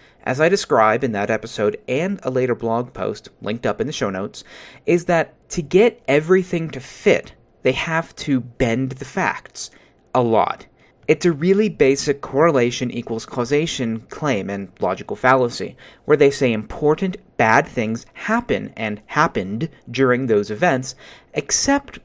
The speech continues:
most that they point to actually happened a year or two before or after the tetrads, and they skip over some tetrads that they couldn't fit any important bad thing to their ideas.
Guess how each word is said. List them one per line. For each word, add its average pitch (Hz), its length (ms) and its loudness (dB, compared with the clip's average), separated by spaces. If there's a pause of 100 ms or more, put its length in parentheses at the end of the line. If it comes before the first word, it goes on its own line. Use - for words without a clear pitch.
most 220 680 2
that 151 200 0
they 147 140 2
point 180 340 -4
to 104 240 -2
actually 143 520 -2
happened 117 420 -2
a 123 80 -4
year 110 240 4
or 120 40 2
two 117 200 -4
before 147 560 2 (320)
or 131 340 6
after 190 400 2
the 104 80 -6
tetrads, 98 640 -6 (320)
and 175 320 4
they 156 160 6
skip 143 320 0
over 127 220 2
some 196 340 0
tetrads 104 560 -4
that - 160 -6
they 127 120 0
couldn't 156 360 0
fit - 380 0
any 131 260 -2
important 127 500 -4
bad 104 240 0
thing 143 300 -6
to - 80 -6
their 101 240 0
ideas. 101 540 -2